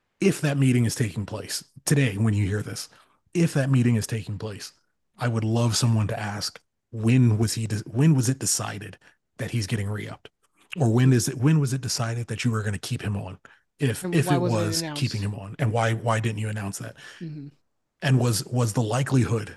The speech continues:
Speaker 1: that there would be an issue with season ticket renewals, especially given that in Baxter's article, one of the primary reasons, this is why we have told you guys a long fucking time ago to stop buying season tickets to these people,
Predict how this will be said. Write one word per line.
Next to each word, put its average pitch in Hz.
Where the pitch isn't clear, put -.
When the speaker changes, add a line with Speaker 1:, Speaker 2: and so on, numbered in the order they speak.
Speaker 1:
that 120
there 117
would 113
be 110
an 110
issue 120
with 104
season 101
ticket 107
renewals, 101
especially 123
given 120
that 113
in 135
Baxter's 123
article, 147
one 120
of 120
the 107
primary 165
reasons, 180
this 127
is 113
why 113
we 143
have 135
told 139
you 151
guys 160
a 120
long 127
fucking 202
time 240
ago 123
to 110
stop -
buying 127
season 151
tickets 226
to 131
these 117
people, -